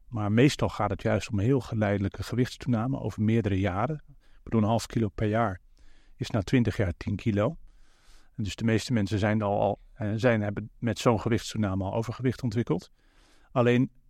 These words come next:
de redenen waardoor iemand een calorieoverschot heeft, het is een netto verschil tussen wat je verbruikt en wat er binnenkomt. Dat is heel uiteenlopend. Ehm, het is een feit dat we door, eh, de beschikbaarheid van voedsel, eh, de grote mate van bewerkt voedsel in onze maatschappij,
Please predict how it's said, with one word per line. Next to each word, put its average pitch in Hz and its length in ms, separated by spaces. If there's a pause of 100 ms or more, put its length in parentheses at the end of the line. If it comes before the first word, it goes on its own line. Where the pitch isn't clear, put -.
(140)
de 113 280
redenen 123 840
waardoor 107 560
iemand 110 360
een 101 80
calorieoverschot 107 840
heeft, 120 180
het 104 160
is - 60
een 98 160
netto 113 440 (520)
verschil 120 600
tussen 104 340
wat 104 160
je 101 180
verbruikt 113 480
en 101 80
wat 95 140
er 98 60
binnenkomt. 123 520 (440)
Dat 120 340
is 117 80
heel 113 220
uiteenlopend. 107 880 (560)
Ehm, 98 360 (200)
het 104 200
is 107 80
een 98 80
feit 123 380
dat 110 200
we 117 100
door, 107 300 (300)
eh, 117 180
de 110 80
beschikbaarheid 104 580
van - 140
voedsel, 135 540
eh, 101 140
de 101 320
grote 123 400
mate 104 300
van 101 180
bewerkt 110 360
voedsel 127 360
in 113 80
onze 110 240
maatschappij, 107 600